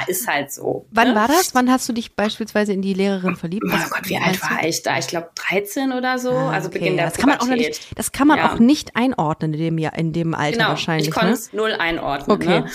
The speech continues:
Speaker 2: ja.
Speaker 1: Und, ähm, na ja, auf jeden Fall, wie gesagt, das hatte ich, hab ich dann irgendwie im Zuge meines Studentenlebens auch immer so festgestellt, aber ich hab
Speaker 2: Mhm.
Speaker 1: trotzdem irgendwie immer mal wieder Männer ge-, gedatet. Aber ich hab halt gemerkt, dass irgendwie, das ist nicht das,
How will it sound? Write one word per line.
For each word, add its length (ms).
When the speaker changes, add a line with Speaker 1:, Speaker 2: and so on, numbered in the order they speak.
Speaker 2:
ja. 160
Speaker 1:
Und, 560
ähm, 600
na 120
ja, 200
auf 100
jeden 180
Fall, 300
wie 80
gesagt, 380
das 400
hatte 160
ich, 240
hab 120
ich 100
dann 180
irgendwie 340
im 100
Zuge 300
meines 340
Studentenlebens 760
auch 120
immer 200
so 80
festgestellt, 760
aber 140
ich 100
hab 100
Speaker 2:
Mhm. 40
Speaker 1:
trotzdem 480
irgendwie 460
immer 180
mal 180
wieder 180
Männer 280
ge-, 220
gedatet. 640
Aber 220
ich 100
hab 100
halt 200
gemerkt, 500
dass 300
irgendwie, 580
das 180
ist 140
nicht 220
das, 360